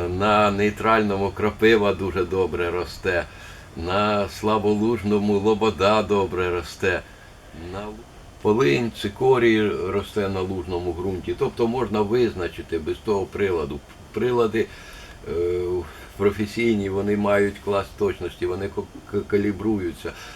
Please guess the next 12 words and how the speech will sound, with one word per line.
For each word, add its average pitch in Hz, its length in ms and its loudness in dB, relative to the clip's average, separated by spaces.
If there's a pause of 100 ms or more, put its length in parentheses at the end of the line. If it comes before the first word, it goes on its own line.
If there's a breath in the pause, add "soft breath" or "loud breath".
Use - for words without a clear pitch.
(120 loud breath)
Треба 104 300 2
мати 101 680 2 (920)
посуд, 117 540 4 (100)
е, 92 520 -2 (600)
лабораторний. 98 960 2 (420 loud breath)
Це 110 140 4
складна 107 520 0
справа. 90 600 0
Любителям 98 680 0
на 95 100 -2
любительському 95 640 -2
винограднику 92 800 -2